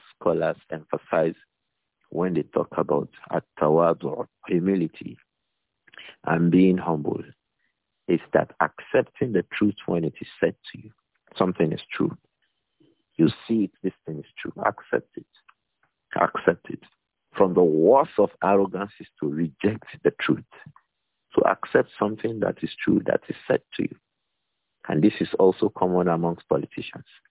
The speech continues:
If you see somebody doing something that is good, opposition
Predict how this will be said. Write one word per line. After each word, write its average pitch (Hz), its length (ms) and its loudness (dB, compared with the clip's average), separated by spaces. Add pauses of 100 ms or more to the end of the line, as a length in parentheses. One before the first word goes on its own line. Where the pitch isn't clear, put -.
(580)
If 82 260 0
you 80 160 8 (140)
see 120 340 6 (200)
somebody 104 440 4
doing 95 340 0
something 92 360 -2
that 80 240 -2
is - 180 -8
good, 80 260 0 (500)
opposition 127 760 4